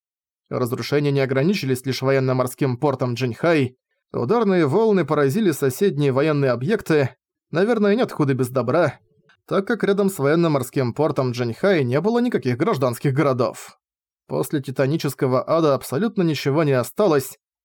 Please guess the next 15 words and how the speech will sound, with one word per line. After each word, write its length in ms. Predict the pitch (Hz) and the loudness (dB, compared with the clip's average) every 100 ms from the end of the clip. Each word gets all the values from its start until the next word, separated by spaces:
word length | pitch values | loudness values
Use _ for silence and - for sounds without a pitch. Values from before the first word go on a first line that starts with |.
| _ _ | _ _
Как 140 | 139 | -6
только 260 | - 262 208 | -2 0 0
изображение 540 | 147 139 131 226 190 | 0 0 0 0 0
со 120 | 135 131 | 0 -4
спутника 460 | - 220 165 143 | -4 -2 -2 0
было 200 | 135 156 | 0 2
восстановлено, 800 | 131 - 131 202 165 151 143 123 - _ _ | 0 -2 -2 0 2 2 0 -2 -8 _ _
все 280 | - - 226 | -8 -4 0
без 180 | 170 | 0
исключения 580 | 151 - 139 117 214 185 | -2 -4 -4 -2 0 2
на 140 | 147 127 | 0 0
базе 280 | 160 135 | 0 0
Цусима 520 | 135 127 123 233 214 143 | -2 -4 -6 0 0 0
затаили 420 | 131 143 165 147 | 0 0 2 2
дыхание. 720 | 135 - 151 127 92 - | 0 0 0 0 -4 -8